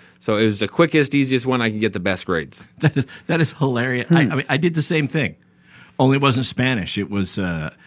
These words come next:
Speaker 2: I, I have my degree in Japanese.
Speaker 1: Yeah.
Speaker 2: And I already spoke Japanese, and so it was, uh, the quickest way for me to get my degree. But I did the undergrad route. Cal was talking about undergrad. So I, I, I knocked out, uh,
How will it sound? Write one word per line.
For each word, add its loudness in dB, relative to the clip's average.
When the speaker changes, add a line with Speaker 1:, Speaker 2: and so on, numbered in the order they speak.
Speaker 2:
I, -6
I -4
have 0
my 2
degree -2
in 2
Japanese. -4
Speaker 1:
Yeah. 0
Speaker 2:
And 2
I 6
already 2
spoke -4
Japanese, -4
and -4
so -2
it -2
was, -8
uh, -4
the -2
quickest -2
way -2
for -10
me -2
to -8
get -4
my -2
degree. -2
But -2
I 4
did 0
the 0
undergrad -2
route. 0
Cal -4
was -8
talking -6
about -4
undergrad. -8
So -2
I, -2
I, -6
I 4
knocked 0
out, -2
uh, -4